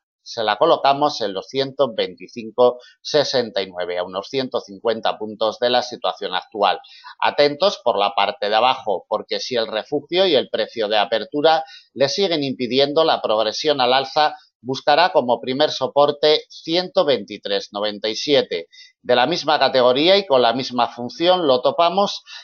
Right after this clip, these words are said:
en los ciento veintitrés sesenta y cuatro, y batida esta pieza con sus patrones correspondientes nos llevaría la cotización al precio de apertura anua-, anual, que sigue siendo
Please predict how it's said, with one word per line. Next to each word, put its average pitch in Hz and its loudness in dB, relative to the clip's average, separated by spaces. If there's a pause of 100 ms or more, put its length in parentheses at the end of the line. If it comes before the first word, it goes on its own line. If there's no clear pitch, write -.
(160)
en 127 -2
los 127 0
ciento 185 0
veintitrés 104 -2
sesenta 117 -4
y 120 -2
cuatro, 110 0 (100)
y 107 -10
batida 104 -2
esta 110 -4
pieza 170 0
con 135 2
sus - -12
patrones 117 -2
correspondientes 156 0
nos 98 -10
llevaría 104 2
la 95 2
cotización 120 -2 (420)
al 104 0
precio 135 2
de 98 2
apertura 95 0
anua-, 92 0 (320)
anual, 123 2
que 98 -4
sigue 107 -6
siendo 117 0